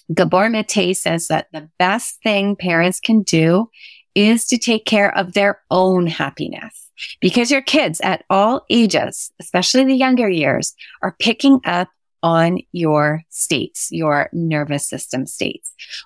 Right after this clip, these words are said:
We are always co-regulating, but it's never too late to really try to work on yourself and your own ability to regulate so you can be a source of co-regulation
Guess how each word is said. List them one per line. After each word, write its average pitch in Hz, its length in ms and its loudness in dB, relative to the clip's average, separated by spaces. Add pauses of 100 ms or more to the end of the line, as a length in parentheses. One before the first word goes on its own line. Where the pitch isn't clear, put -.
We 220 400 4
are - 180 0
always 175 320 2
co-regulating, 147 800 -4 (320)
but 220 120 2
it's 226 80 -2
never 247 260 4
too 330 180 2
late 254 360 2
to 226 180 2
really 202 220 2
try 196 240 0
to 196 80 2
work 165 260 0
on 202 140 2
yourself 247 760 0
and 208 260 0
your 220 240 2
own 208 280 2
ability 220 400 2
to 233 100 -4
regulate 170 500 0
so - 120 -2
you 190 160 -2
can 190 140 -8
be 180 120 2
a 175 60 0
source 254 420 2
of 196 140 -4
co-regulation 170 880 2